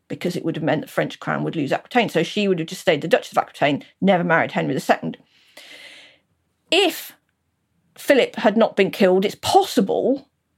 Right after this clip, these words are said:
that Eleanor might have married Philip, the eldest son. And as we know, um, the problems that Louis and Eleanor had in conceiving children and in bearing sons were not Eleanor's problem,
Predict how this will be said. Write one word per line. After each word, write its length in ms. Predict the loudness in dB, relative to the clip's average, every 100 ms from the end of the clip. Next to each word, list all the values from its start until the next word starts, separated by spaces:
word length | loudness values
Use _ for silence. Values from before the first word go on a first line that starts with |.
| _
that 160 | 2 6
Eleanor 300 | 6 4 2
might 260 | 2 2 4
have 100 | 4
married 320 | 6 4 2
Philip, 400 | 0 0 -2 -6 -20 _ _ _ _ _ -2
the 120 | 2
eldest 360 | 2 0 -6 -2
son. 420 | -2 -2 -6 -8 _ -20 -20 -6 0
And 120 | 2
as 180 | 2 2
we 140 | 4
know, 440 | 6 4 2 -4 -6 -20 _ 2
um, 420 | 4 4 2 -4 _ _ _ _ _ _ -4
the 80 | -2
problems 680 | 2 2 4 4 4 0 2
that 340 | 4 2 -2 -20 _ _ _ _ -14 -4
Louis 460 | 0 2 4 4 4
and 120 | 4
Eleanor 320 | 4 4 2
had 400 | 2 2 0 -2 -4 0
in 380 | 0 0 -2 -4 _ -8
conceiving 560 | -6 -2 -2 0 -2
children 480 | 0 0 0 0 0
and 100 | 0
in 80 | 2
bearing 300 | 4 2 2
sons 280 | 2 2 2
were 80 | 2
not 300 | 4 4 4
Eleanor's 380 | 4 0 -2
problem, 520 | -2 -4 -2 -4 -6